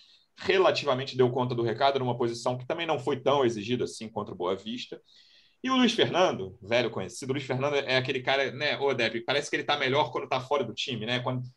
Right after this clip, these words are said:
quando tá fora do time, você lembra, ou tá no banco, ou tá emprestado, você lembra dos bons momentos, que ele já deu bons momentos. É, mas ele é um cara que erra muito, ele até deu esse bom passe que eu até já citei pro Matheus Nascimento no primeiro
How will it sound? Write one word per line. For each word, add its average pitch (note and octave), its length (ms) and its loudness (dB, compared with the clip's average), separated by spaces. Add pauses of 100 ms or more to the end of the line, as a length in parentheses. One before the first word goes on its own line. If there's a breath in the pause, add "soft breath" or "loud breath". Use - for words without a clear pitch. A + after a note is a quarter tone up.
quando C3 140 -6
tá C3+ 80 2
fora D3+ 180 4
do - 60 0
time, E3 140 -8
você D#3+ 160 2
lembra, C#3+ 200 4
ou F3 120 4
tá A3 100 4
no F#3 140 2
banco, G#3 320 6
ou F3 60 2
tá D#3+ 100 2
emprestado, D3 440 0
você - 80 -8
lembra D#3 200 -4
dos D3 100 -10
bons D#3 220 0
momentos, C3+ 340 0
que G#3+ 60 2
ele B3+ 80 4
já A3 80 8
deu F#3 240 8
bons C3+ 180 2
momentos. A#2 560 -4 (840)
É, A2+ 380 2
mas C3+ 240 -6
ele D#3 120 -4
é - 20 -4
um D#3 40 -6
cara D#3 160 2
que D#3 200 0
erra F3 160 4
muito, C#3 240 0
ele C3+ 80 2
até G3 100 4
deu F#3+ 180 6
esse F3 140 0
bom D3 160 -4
passe B2+ 240 2
que C3 60 -4
eu B2+ 40 -2
até C#3+ 140 0
já D3 100 -2
citei - 300 -2
pro A#2 140 -2
Matheus A2+ 260 -2
Nascimento G#2+ 460 -8
no G2 100 -16
primeiro F#2+ 240 -8